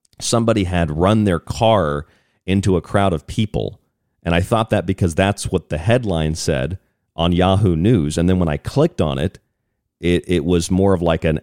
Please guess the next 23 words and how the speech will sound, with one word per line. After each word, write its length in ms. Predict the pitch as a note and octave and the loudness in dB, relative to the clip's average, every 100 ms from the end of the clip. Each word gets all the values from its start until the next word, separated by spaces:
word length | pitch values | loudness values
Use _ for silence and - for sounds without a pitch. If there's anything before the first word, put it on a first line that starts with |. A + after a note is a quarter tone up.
| - | -6
a 60 | D#2 | -8
traffic 520 | - A2 A2+ G#2 - | -4 -4 -2 -4 -4
accident. 640 | B1+ B1+ - C#2 - - _ _ _ _ _ _ | -6 -6 -6 -6 -8 -14 _ _ _ _ _ _
But 240 | - F2 - | -2 -2 0
the 80 | F#2 | 0
media 600 | G#2 A#2 G#2 E2+ F2+ - _ | 2 4 2 2 0 -4 _
made 280 | F2 F#2 F2 | -2 0 0
it 120 | - | -4
sound 380 | - G#2+ B2 A#2 | -2 0 2 0
like 320 | D#2 D#2 F2 | 0 0 0
with 160 | E2 - | -4 -4
the 80 | |
headline, 840 | D2+ F#2+ A#2+ F#2 C#2+ C2 D#2+ G#2 C3 _ _ _ _ | -4 -2 0 0 -2 -2 -4 -4 -8 _ _ _ _
uh, 220 | D#2 D2+ | -2 0
the 100 | D2+ | 0
breaking 480 | D2 E2+ A2+ - F2+ | 0 2 0 0 0
news, 580 | F#2 B2+ D2+ E2+ G2+ - - | 4 4 2 0 -4 -10 -4
when 140 | E2 | 0
I 80 | D#2 | 0
saw 260 | - G#2 | 0 0
this 240 | G2 E2+ - | 2 0 -2
last 320 | D2+ G#1+ - | -4 -4 -4
night, 240 | C#2+ D2 | -2 -2